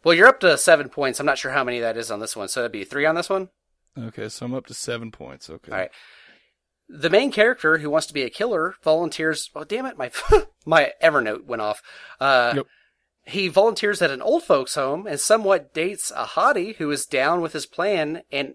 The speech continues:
Speaker 1: actually wants to be his first victim.
Speaker 2: What?
Speaker 1: Yes, she wants to be killed first.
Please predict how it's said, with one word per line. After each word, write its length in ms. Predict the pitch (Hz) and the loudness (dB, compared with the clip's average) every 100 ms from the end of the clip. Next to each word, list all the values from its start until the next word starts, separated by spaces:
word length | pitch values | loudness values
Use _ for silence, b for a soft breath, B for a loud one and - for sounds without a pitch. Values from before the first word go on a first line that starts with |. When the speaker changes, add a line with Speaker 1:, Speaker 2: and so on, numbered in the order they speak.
| - | -4
Speaker 1:
actually 400 | - - 180 165 | -4 -2 -6 -2
wants 240 | 160 165 | -2 -4
to 80 | 143 | -8
be 140 | 160 | -8
his 140 | 147 - | -8 -8
first 320 | - 156 - | -4 -4 -4
victim. 400 | 147 - 107 92 _ _ _ _ _ _ _ _ _ _ 131 | -6 -4 -8 -10 _ _ _ _ _ _ _ _ _ _ -16
Speaker 2:
What? 540 | 127 370 508 - - _ _ _ _ | -4 0 2 0 -8 _ _ _ _
Speaker 1:
Yes, 300 | 143 123 - | 0 0 -2
she 180 | - 208 | -6 -4
wants 160 | 220 214 | -2 -4
to 60 | |
be 60 | 98 | -8
killed 260 | - 190 180 | -6 -6 -4
first. 520 | - 131 104 - - | -2 -2 -4 -10 -18